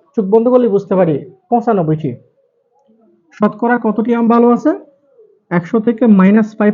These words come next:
করলে পঁচানব্বইটি। তাহলে আমাদের আনসার আসতেছে কত? ঘ নাম্বার। একশোটি আমের মধ্যে যদি পাঁচটি আম নষ্ট হয়ে যায়,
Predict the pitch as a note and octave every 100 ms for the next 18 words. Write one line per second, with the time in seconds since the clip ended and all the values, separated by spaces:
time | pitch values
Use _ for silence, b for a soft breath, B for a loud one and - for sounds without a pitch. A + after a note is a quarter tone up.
0 | G#3 A#3+ C4 F#4 - _ _ _ A4 _
1 | _ _ _ _ _ _ _ _ _ G#3+
2 | G3+ F3 C#3+ D3+ C#3 - - G#3 G#3+ A3
3 | G#3 G#3+ G#3+ G#3+ A3 A#3+ G#3+ C3+ - _
4 | F#3 G3 F3+ C#3+ A2+ - _ _ _ _
5 | _ _ E3+ F#3 - B3 C4+ A#3 F#3 F#3
6 | F#3+ F#3+ A3+ A#3 A3+ C4 - G3 F#3+ -
7 | A#3+ A#3+ G#3 F#3 F#3+ G3+ G3 F3+